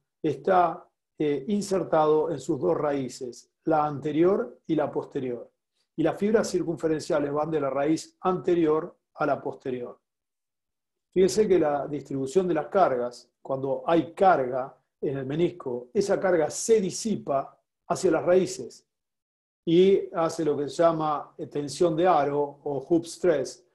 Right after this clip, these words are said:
permitiendo que la, que la, la carga se disipe mayormente en la superficie articular y no en un punto, entonces la carga es mucho menor.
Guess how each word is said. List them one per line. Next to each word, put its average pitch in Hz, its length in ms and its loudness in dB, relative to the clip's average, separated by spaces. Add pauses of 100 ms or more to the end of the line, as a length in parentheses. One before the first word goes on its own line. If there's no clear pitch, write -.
(180)
permitiendo 156 640 0
que 143 140 -2
la, 143 400 -2
que 143 180 -2
la, 135 420 -2
la 131 220 -4
carga 170 280 2
se - 140 -6
disipe 143 420 -4
mayormente 143 960 -2
en 139 60 -16
la 131 100 -10
superficie 135 540 -8
articular 151 580 2 (280)
y 147 60 -4
no 170 120 2
en 170 60 4
un 180 140 2
punto, 135 580 2
entonces 151 340 -6
la 147 120 -2
carga 147 260 0
es 139 60 -10
mucho 143 220 -8
menor. 156 400 -4